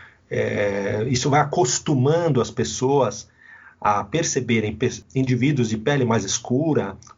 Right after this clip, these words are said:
ou de outra orientação sexual ou do gênero feminino ocupando espaços, né? Normalmente, ocupando espaços de poder, espaços de decisão, enfim, né?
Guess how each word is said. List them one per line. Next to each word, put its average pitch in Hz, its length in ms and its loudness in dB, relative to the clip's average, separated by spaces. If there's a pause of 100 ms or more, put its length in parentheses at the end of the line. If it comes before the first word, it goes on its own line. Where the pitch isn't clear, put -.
ou 131 160 2
de 123 100 0
outra 131 340 2
orientação 113 760 0
sexual 113 840 0 (380)
ou 139 400 2
do 123 140 0
gênero 120 360 0
feminino 110 440 -2
ocupando 208 400 0
espaços, 143 640 0
né? 120 400 0
Normalmente, 131 760 0
ocupando 120 300 -6
espaços 120 340 -2
de 110 60 -4
poder, 120 480 0 (260)
espaços 117 420 -2
de 110 80 -4
decisão, 107 720 0
enfim, 143 460 -2 (100)
né? 135 220 -2